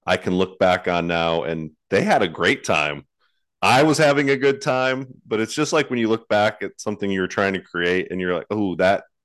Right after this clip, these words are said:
just missed the mark a little bit." But for us, it's very special, and, and we had a good time, and it, and it kinda started everything,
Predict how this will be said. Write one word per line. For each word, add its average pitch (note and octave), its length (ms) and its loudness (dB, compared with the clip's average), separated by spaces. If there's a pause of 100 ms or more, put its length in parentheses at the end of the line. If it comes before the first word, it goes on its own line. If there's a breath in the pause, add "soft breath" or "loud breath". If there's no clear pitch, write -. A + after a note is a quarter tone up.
just G2 240 -4
missed F2+ 300 -4
the - 80 -10
mark F2 360 -2
a E2+ 40 -6
little E2 240 -4
bit." E2 260 -2 (100)
But G2+ 200 2 (500 soft breath)
for G#2+ 240 2
us, B2+ 240 4
it's F#2 140 -8
very F2+ 300 0
special, C#2+ 500 -10
and, D#2 200 -4 (420 soft breath)
and F2+ 80 2
we F#2 80 4
had F#2 180 4
a E2+ 40 0
good E2 200 2
time, D#2 340 -2
and F2 120 0
it, F#2 220 -2 (140)
and F#2+ 120 -2
it G#2 100 -4
kinda B2+ 220 2
started A#2+ 440 2
everything, A#2+ 640 -2